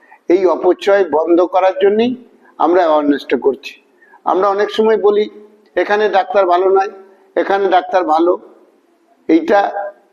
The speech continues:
তথ্য কথার উপর বেস করে বলি। মানুষ নিজে বুঝতে পারুক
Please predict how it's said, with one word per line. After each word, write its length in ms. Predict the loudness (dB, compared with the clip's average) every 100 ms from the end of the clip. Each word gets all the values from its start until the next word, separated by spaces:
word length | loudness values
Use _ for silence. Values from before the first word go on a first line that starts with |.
| _ -2
তথ্য 360 | -2 0 0
কথার 300 | 0 -2 -2
উপর 200 | 0 0
বেস 280 | 2 0 0
করে 280 | -2 0 -2 -8 _ _ _ -2
বলি। 380 | 0 2 0 -4 -10 _ _ _ _ _ _
মানুষ 500 | 0 2 0 0 2
নিজে 260 | 2 2 2
বুঝতে 360 | 2 2 2
পারুক 280 | 0 0 -2